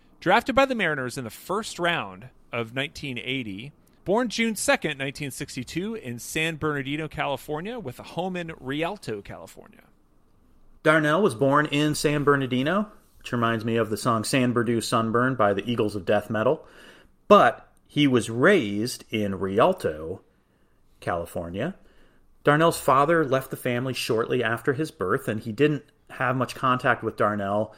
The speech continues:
Speaker 2: He maybe went to a couple Little League games, uh, as when Dar-, Darnell was a kid. But his mother, Velma, remarried when Darnell was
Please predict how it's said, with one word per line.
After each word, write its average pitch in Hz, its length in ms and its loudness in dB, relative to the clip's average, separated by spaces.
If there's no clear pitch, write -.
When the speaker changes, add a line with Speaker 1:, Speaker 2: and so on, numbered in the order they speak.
Speaker 2:
He - 80 -8
maybe 107 240 -2
went 107 220 -2
to 123 120 -2
a 107 40 -2
couple 117 300 0
Little 104 280 0
League 98 320 -4
games, 98 520 -4
uh, 95 120 -4
as 92 340 -4
when 107 220 -6
Dar-, 92 300 -4
Darnell 104 360 -2
was 107 120 -2
a 127 60 -4
kid. 85 400 -6
But 139 120 4
his 139 160 2
mother, 160 280 2
Velma, 117 500 2
remarried 127 580 0
when 117 140 -2
Darnell 107 340 2
was 139 160 0